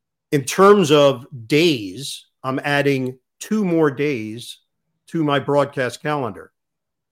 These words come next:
The Final Four, meaning the four teams, and then the national championship game. That's it. And then it's basketball,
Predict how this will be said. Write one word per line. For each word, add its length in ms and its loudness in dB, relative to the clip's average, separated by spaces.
The 160 -16
Final 320 2
Four, 460 0
meaning 500 -8
the 80 -8
four 260 -2
teams, 480 -8
and 220 -8
then 140 -4
the 80 -4
national 460 -6
championship 680 -12
game. 300 -18
That's 380 2
it. 260 0
And 160 0
then 520 0
it's 180 -2
basketball, 800 -2